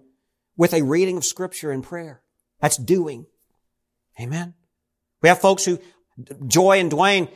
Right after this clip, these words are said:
they help clean the church every couple of weeks. It's an amazing thing. That's a big help. And we,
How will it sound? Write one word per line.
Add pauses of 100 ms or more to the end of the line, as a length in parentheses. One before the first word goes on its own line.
they
help
clean
the
church
every
couple
of
weeks. (180)
It's
an
amazing
thing. (500)
That's
a
big
help.
And
we,